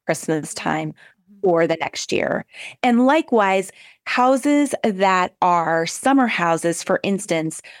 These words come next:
Speaker 1: we are showing a house in our summer issue from Michigan.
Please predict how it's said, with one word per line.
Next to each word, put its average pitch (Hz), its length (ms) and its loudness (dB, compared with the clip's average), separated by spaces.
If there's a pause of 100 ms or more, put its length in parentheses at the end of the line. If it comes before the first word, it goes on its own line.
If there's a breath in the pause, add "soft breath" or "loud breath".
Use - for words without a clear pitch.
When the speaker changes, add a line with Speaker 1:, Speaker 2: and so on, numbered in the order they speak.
(120)
Speaker 1:
we 202 400 0
are 180 180 0
showing 175 440 0
a 170 80 0
house 165 920 -2
in 165 640 -2
our 165 160 0
summer 175 280 -2
issue - 240 -2
from 180 240 0
Michigan. 165 520 -2